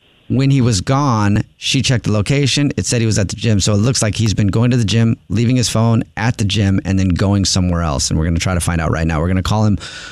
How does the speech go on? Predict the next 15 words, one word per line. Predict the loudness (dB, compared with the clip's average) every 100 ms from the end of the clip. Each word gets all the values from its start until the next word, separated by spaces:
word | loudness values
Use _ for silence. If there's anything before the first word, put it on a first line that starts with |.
| -12
from | -2 2
the | 2
gym | 2 2 2
and | 0
offer | 0 0 0 2
him | 2 2 -2 -6 -4
a | 0 2 0 0
class, | 0 0 0 -2 -8 -4
offer | -2 0 2
him, | 2 2 2 -2 -8 -20 _ _
I | 0
don't | 2
know, | 2 0
a | 0
month, | 0 0 -2 -8